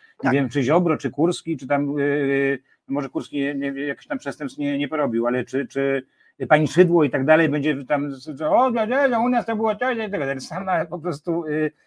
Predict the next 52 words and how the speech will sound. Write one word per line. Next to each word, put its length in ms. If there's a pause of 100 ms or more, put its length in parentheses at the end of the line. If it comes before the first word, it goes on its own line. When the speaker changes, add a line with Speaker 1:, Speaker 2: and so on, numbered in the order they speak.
(140)
Speaker 2:
ma, 340
y, 60
y, 640
paragrafów 560
tyle, 240
że 180
wiesz, 280
Speaker 1:
Ale 100
Speaker 2:
że 60
Speaker 1:
to 60
jest, 200 (120)
to 100
jest 140
część 220
historii. 440 (140)
Znaczy, 220
to 100
jest, 220
y, 280
to, 160
to, 140
o 40
czym 200 (200)
ciąg-, 300
znaczy 260
właśnie, 360
wiesz, 220
ja, 160
ja 120
w 40
ogóle 160
całą, 360 (400)
jakoś 400 (440)
całą 260
edukację 580
trochę 240
postrzegam 440
jako 180
historię, 560 (300)
że, 360
y, 460
w 60
historii 460
trzeba 380
wskazać 640
tego, 400
który 560
Speaker 2:
Tak. 100
Speaker 1:
zawinił. 600
Speaker 2:
Sprawiedliwość, 500
Speaker 1:
I 80
Speaker 2:
dokładnie. 160